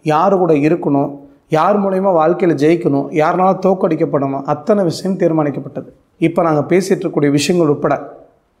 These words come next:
அப்ப அத்தனை விஷயம் தீர்மானிக்கப்பட்டதுன்னா நம்ம கையில பெருசா சாதிக்கக்கூடிய ஏதோ ஒரு விஷயம் இருக்கு அப்படி மனசை நினைச்சானா அவனோட அறியாமையில வேற யாரும் கிடையாது. ஒரு புழுகுக்கு இருக்கக்கூடிய ஒரு பிரதானமான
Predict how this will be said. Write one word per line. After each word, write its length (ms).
அப்ப 200
அத்தனை 400
விஷயம் 280
தீர்மானிக்கப்பட்டதுன்னா 1080
நம்ம 200
கையில 220
பெருசா 500
சாதிக்கக்கூடிய 680
ஏதோ 120
ஒரு 120
விஷயம் 220
இருக்கு 180
அப்படி 240
மனசை 300
நினைச்சானா 460
அவனோட 340
அறியாமையில 460
வேற 100
யாரும் 240
கிடையாது. 300
ஒரு 200
புழுகுக்கு 560
இருக்கக்கூடிய 500
ஒரு 180
பிரதானமான 520